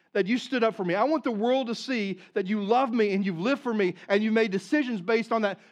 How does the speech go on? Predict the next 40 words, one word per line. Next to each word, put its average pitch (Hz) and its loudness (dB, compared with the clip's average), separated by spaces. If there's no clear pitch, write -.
passion 277 0
for 208 -6
me. 190 2
I 247 4
want 311 0
the 262 0
world 240 2
to 208 0
see 254 -2
what 220 2
it 214 -8
means 220 -2
to 233 2
love 226 4
and 226 -2
to 214 4
live 220 4
for 208 -4
me. 170 -2
In 208 -2
fact, 240 -2
if 240 -4
you 302 -2
go 311 2
back 247 -2
to - -18
the 247 2
Old 240 2
Testament, 226 0
Daniel 277 2
fit - 0
that. 113 -4
Daniel 277 2
in 294 0
the 262 4
Old 247 2
Testament 277 0
was 202 0
a 196 -4
guy 214 2